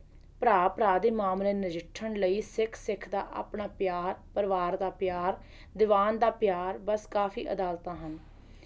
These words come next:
ਇਸ ਸਿੱਖ ਭਰਾ ਨੇ ਜੋ ਭੁੱਲ ਕੀਤੀ ਹੈ ਇੰਨੀ ਵੱਡੀ ਹੈ ਕਿ ਅੱਜ ਪੰਥ ਦਾ ਇਹ ਜੱਥਾ ਫੈਸਲਾ ਕਰ ਰਿਹਾ ਹੈ। ਆਗਾ ਖਾਨ ਨੇ ਪੁੱਛਿਆ ਕਿ ਫਿਰ ਕੀ ਫੈਸਲਾ ਹੋਇਆ ਹੈ?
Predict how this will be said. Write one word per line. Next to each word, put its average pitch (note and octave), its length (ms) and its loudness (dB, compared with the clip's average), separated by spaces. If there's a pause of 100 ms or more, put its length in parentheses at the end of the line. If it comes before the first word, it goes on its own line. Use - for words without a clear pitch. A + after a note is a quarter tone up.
(380)
ਇਸ C4+ 200 6
ਸਿੱਖ B3+ 320 0
ਭਰਾ B3 300 2
ਨੇ G#3+ 140 0
ਜੋ A3 180 4
ਭੁੱਲ G#3 280 2
ਕੀਤੀ A3+ 560 -8
ਹੈ A#3+ 260 4 (360)
ਇੰਨੀ B3 260 2
ਵੱਡੀ A3 420 0
ਹੈ G#3 80 6
ਕਿ G#3 300 -2
ਅੱਜ G3+ 120 -2
ਪੰਥ G3 360 -2
ਦਾ G#3 180 0
ਇਹ A3 360 2
ਜੱਥਾ F#3+ 400 -2
ਫੈਸਲਾ F#3+ 460 -4
ਕਰ F#3 220 -8
ਰਿਹਾ F3 260 -6
ਹੈ। D#3+ 260 -10 (1120)
ਆਗਾ F#3+ 280 2
ਖਾਨ G#3+ 180 -2
ਨੇ G3+ 80 -4
ਪੁੱਛਿਆ F#3+ 580 -8 (600)
ਕਿ D4 80 -4
ਫਿਰ D4+ 240 -2
ਕੀ B3+ 200 -8
ਫੈਸਲਾ A#3 420 0
ਹੋਇਆ G3+ 300 2
ਹੈ? F#3+ 280 -6